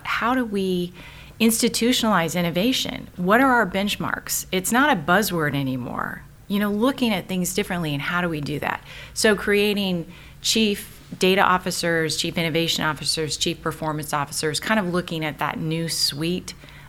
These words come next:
of leader. And, you know, I think also what's happening is that it's about the government experience.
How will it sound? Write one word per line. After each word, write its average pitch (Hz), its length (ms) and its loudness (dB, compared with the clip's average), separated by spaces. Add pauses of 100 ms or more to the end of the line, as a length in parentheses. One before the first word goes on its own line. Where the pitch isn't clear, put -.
(100)
of 151 180 0
leader. 151 440 0 (1080)
And, 180 420 4 (480)
you 202 120 4
know, 202 160 8
I 185 160 2
think 220 480 -2 (100)
also 208 420 6
what's 170 220 0
happening 175 600 -2 (120)
is 180 380 4
that 175 500 0
it's 185 180 -2
about 185 320 2
the 180 80 -2
government 170 480 -2
experience. - 920 -4